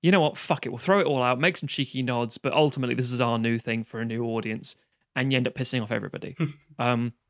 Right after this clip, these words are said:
Speaker 1: it, I think, I think genuinely f-, for this particular discussion, the evolution, for, or, or, sorry, the transition of television property to film property, it's almost always exclusively a standalone. It's almost never gonna be a, like,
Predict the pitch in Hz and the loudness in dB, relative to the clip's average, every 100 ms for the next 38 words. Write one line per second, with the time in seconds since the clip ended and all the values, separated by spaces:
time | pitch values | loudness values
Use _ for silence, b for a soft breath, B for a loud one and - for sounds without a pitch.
0 | - 143 _ _ - 135 185 139 185 160 | -4 -4 _ _ -6 2 2 2 0 0
1 | 139 131 160 160 147 135 - - - 135 | -2 2 4 4 4 2 0 -6 0 4
2 | 156 - - - 196 196 185 170 - 123 | 4 2 -2 0 2 6 6 6 0 0
3 | - 107 127 143 151 143 - 131 131 127 | -2 -2 0 2 2 2 2 -2 -4 -6
4 | - 135 127 - 139 120 127 - 139 139 | -6 -4 -2 0 0 0 -2 -2 0 4
5 | 170 - - - _ _ _ _ - 127 | 4 2 -8 -14 _ _ _ _ -4 -4
6 | - - 175 185 170 160 170 156 - 139 | -4 -4 2 4 4 4 4 0 2 0
7 | - - - - - _ _ - - 107 | 0 -14 -14 -14 -16 _ _ -10 -6 -6
8 | - - 165 143 127 127 123 _ _ _ | -8 0 2 4 2 -2 -4 _ _ _
9 | - - - - - - - 139 170 175 | -2 -2 -2 -14 -12 -14 -8 -4 -2 4
10 | 185 170 - - 170 160 156 151 143 110 | 8 8 4 2 2 4 0 2 0 -2
11 | 104 107 107 127 143 143 151 143 139 123 | -4 -10 -6 -2 -2 0 0 0 0 0
12 | 123 120 127 | 0 0 -2